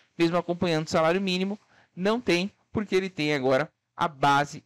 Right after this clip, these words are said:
o Índice Nacional de Preços ao Consumidor, que já foi divulgado. Então, ele é com base no início do benefício ou no último reajustamento, tá? Então, conta um ano a partir do último reajustamento. Como já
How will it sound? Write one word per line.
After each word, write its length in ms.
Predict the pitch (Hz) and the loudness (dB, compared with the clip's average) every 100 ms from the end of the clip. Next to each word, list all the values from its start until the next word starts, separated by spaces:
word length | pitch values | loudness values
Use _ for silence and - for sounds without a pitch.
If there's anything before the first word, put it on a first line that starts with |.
| - | -6
o 140 | 170 | -4
Índice 240 | 165 - | -4 -4
Nacional 400 | 165 160 175 135 | -2 0 0 0
de 100 | 156 | -2
Preços 500 | - 131 127 - - - _ _ _ - | -2 -2 -2 -2 -12 -14 _ _ _ 0
ao 260 | 202 233 | 2 2
Consumidor, 800 | - 202 196 - 202 208 147 151 | 0 0 0 -4 -4 0 0 0
que 140 | - | -2
já 180 | 175 180 | 0 0
foi 320 | 190 - 139 | 0 -2 -2
divulgado. 680 | 143 143 156 165 139 127 117 | 0 -2 -2 0 2 2 0
Então, 240 | 123 170 190 | 0 0 2
ele 100 | 180 | 0
é 60 | |
com 200 | 185 202 | 0 0
base 400 | 147 160 180 139 - _ _ _ _ _ - | 2 2 2 -2 -18 _ _ _ _ _ 0
no 140 | 254 | 2
início 360 | 285 233 - 254 | 2 0 -2 -2
do 80 | |
benefício 640 | 233 214 190 196 196 - - _ | -2 -2 -2 -4 -4 -6 -12 _
ou 280 | - 233 269 | 0 0 0
no 140 | 247 294 | -8 -4
último 540 | 254 247 240 247 233 | 0 0 -2 -4 0
reajustamento, 920 | 220 214 208 208 254 208 160 135 - | 2 2 0 -2 0 0 -2 -4 -10
tá? 300 | - 143 214 - - - | -4 0 0 -4 -16 -12
Então, 180 | - 165 | -8 -8
conta 340 | - 156 156 | -8 -12 -8
um 160 | 190 214 | -8 -4
ano 240 | 175 180 - | -4 -6 -6
a 100 | 190 | -2
partir 320 | 190 185 180 | -2 0 -2
do 120 | 196 | 0
último 380 | 170 156 160 160 | 2 2 -2 -2
reajustamento. 800 | 160 151 147 - 180 117 107 - | 0 0 0 -2 -2 -2 -4 -4
Como 260 | 170 170 151 | -2 2 2
já 180 | 185 | 2